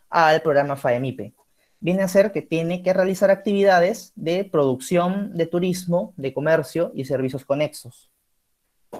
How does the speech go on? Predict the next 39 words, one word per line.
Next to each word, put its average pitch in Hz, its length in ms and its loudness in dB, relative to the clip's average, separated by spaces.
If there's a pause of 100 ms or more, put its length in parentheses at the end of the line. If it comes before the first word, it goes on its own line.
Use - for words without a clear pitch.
(120)
En 151 200 -2
lo 143 80 4
referido 196 600 2
al 156 200 4
término 185 680 2
servicios 160 460 -2
conexos, 180 680 -2 (320)
podemos 175 400 2
encontrar, 147 500 0
por 156 100 2
ejemplo, 143 300 0
la 135 100 2
actividad 127 480 2
de 139 120 2
la 120 300 2
hotelería, 135 840 0
la 131 80 0
actividad 123 360 -4
de 123 60 0
los 120 160 -4
transportes 139 1000 -2
y 147 280 -2
los 127 120 -2
restaurantes, 120 800 -4
¿no? 160 200 -12 (100)
Todo 202 280 4
tipo 196 360 2
de 175 160 4
actividad 139 440 -4
económica 196 680 0 (440)
que 165 220 0
tenga 156 280 2
que 139 140 0
ver 160 200 2
con 147 100 -4
la 123 140 -4
cadena 123 260 -2
del 117 160 -6
turismo, 110 480 -6